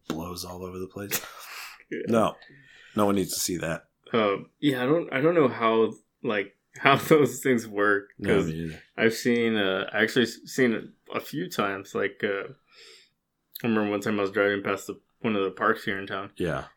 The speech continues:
Speaker 2: And there was, like, an old guy pushing his wife who was in a wheelchair.
Speaker 1: Okay.
Speaker 2: But he was riding one of those.
Speaker 1: Oh, weird.
Speaker 2: Yeah, so he wasn't walking, and he was just pushing her.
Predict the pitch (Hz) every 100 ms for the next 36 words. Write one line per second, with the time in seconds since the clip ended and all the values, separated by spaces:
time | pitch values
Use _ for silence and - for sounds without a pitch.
0 | _ - - 104 95 92 92 - _ -
1 | - - - - _ - 117 107 101 113
2 | 110 101 - 107 107 110 98 98 98 -
3 | _ _ _ - 117 123 113 107 - 104
4 | 104 123 - 113 113 107 104 113 113 147
5 | 156 - _ - 92 98 131 120 113 107
6 | 110 104 107 101 104 104 101 117 104 73
7 | 85 107 80 76 - 101 104 95 92 110
8 | 101 110 110 101 95 98 101 113 101 98
9 | 107 _ _ - 113 101 107 104 98 -
10 | 107 107 101 104 104 104 104